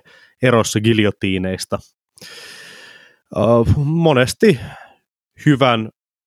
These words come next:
poliittisen pelin, m-, joskus puhtaan tuurin ja useimmiten hyvien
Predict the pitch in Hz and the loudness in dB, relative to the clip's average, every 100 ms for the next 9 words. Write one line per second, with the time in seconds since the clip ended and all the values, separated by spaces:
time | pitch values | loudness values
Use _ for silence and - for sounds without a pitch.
0 | _ _ _ 190 165 143 - 131 123 - | _ _ _ 0 0 0 -4 -2 -2 -2
1 | 123 123 117 110 - - - 151 180 160 | 0 0 -2 -6 -18 -18 -10 -10 -10 -10
2 | 147 139 135 120 - 170 - - _ _ | -10 -6 -2 -2 -2 -6 -6 -12 _ _
3 | _ _ _ - 165 - 127 117 - 196 | _ _ _ 0 0 2 0 -2 2 2
4 | 151 131 120 110 _ _ _ _ _ 131 | 4 2 0 -2 _ _ _ _ _ 0
5 | 131 - _ - 151 - 175 156 143 - | 0 -2 _ -2 0 2 2 2 0 0
6 | 117 107 104 _ _ - 110 120 139 120 | 0 0 -6 _ _ -6 -4 0 0 0